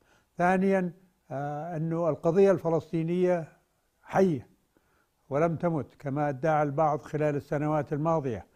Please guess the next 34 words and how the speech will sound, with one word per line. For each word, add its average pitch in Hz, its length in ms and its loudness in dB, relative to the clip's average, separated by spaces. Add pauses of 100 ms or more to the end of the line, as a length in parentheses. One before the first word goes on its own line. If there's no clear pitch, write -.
(400)
أنه 143 280 -6
فلسطين 151 680 -2
هذه 151 420 -2 (300)
شيء 160 280 -2
منسي، 156 540 -2
ليس 156 320 -2
ل-، 151 120 0
للعرب 143 840 -2
اهتمام 143 560 -2
به 156 80 -2
ولا 156 340 -2
حتى - 360 -4
للفلسطينيين 156 1000 -4
اهتمام 139 500 -6
به 147 60 -6
ولا 156 220 0
قدرة 156 340 -4
على، 147 240 -2 (400)
لهم 156 360 0
أن، 147 300 -8
أن 143 200 -8
ي-، 147 280 -8
أن 147 140 -6
ي-، 139 360 -4
يجعلوا 151 600 -2
شيء، 151 340 -2 (500)
آه، 143 260 -4
يغير 151 560 2
هذا 147 260 -2
ال-، 143 160 -4
هذا 139 320 -6
ال-، 135 420 -8
هذه 147 300 -2
الصورة. 135 440 -4